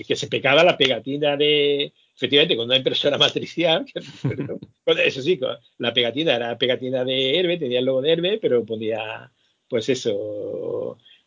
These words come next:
Speaker 1: Laura Bow, Amon, la daga de Amon Ra, y lo ponía ahí en letra de una impresora matricial escandalosa, de, de esas de antes, que hacía mucho, mucho ruido. Pues, y se hacía todo eso, se hacía a mano, porque no había donde,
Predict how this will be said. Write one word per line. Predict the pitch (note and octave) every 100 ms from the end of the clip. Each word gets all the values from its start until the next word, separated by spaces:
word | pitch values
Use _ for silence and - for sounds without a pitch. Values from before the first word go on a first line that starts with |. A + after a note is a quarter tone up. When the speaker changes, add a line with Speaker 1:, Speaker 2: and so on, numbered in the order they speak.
| -
Speaker 1:
Laura | B2 C3 D3+ E3 D#3
Bow, | D#3+ F3+ F#3+ F#3+ F3+
Amon, | C#3 D3 D3 D3
la | C3
daga | B2+ D3 C#3+
de | C#3
Amon | C#3 C#3 B2
Ra, | A2+ G2
y |
lo | F#2+
ponía | G2+ A2 B2
ahí | B2+
en | B2 A#2+
letra | B2 C3 A#2+ A#2 A#2+
de | A#2+ A#2+
una | A#2+ B2
impresora | A#2+ - B2 A#2+
matricial | A#2+ A#2 G#2+ B2+ C3 D3 _ _ _ _ -
escandalosa, | C3+ - B2 - A#2 C3+ B2 G#2+
de, | A2+ A#2
de | A#2+
esas | A2 C3
de | A#2
antes, | C#3 A2+
que | A2
hacía | G#2+ A2+
mucho, | A#2 A#2+ -
mucho | F3 A#2+ A2+
ruido. | A2+ G#2 F#2 - - - _ -
Pues, | C#3+ C3 B2 A2+ A2+ G#2+ A2 - - G#2 A2+
y | C3+
se | A#2+ B2
hacía | B2+ B2+
todo | C3 C3
eso, | C#3 C#3
se | C3+
hacía | - E3
a |
mano, | A#2+ G3+
porque | - A#2+ A2+
no | B2+ C3
había | B2 C#3 A#2+
donde, | A#2 A#2 A#2 A#2 A2 G#2